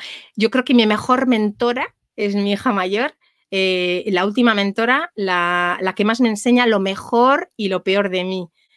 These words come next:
Y lo que me han enseñado es que, pues son, em, son reflejos míos y que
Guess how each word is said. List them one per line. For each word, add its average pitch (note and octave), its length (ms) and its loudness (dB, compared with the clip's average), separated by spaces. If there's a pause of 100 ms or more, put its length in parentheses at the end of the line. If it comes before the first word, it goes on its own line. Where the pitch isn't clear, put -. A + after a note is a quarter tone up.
Y G#3 100 -6
lo G3 100 0
que A3+ 120 0
me B3 80 4
han C4+ 80 2
enseñado C4 460 0
es C4+ 140 -2
que, G3 540 0
pues F#3+ 140 -6
son, A#3+ 300 0 (260)
em, F3+ 880 -2 (100)
son A#3 200 2
reflejos B3 460 0
míos G#3+ 420 0
y G3+ 120 -6
que G3 240 -2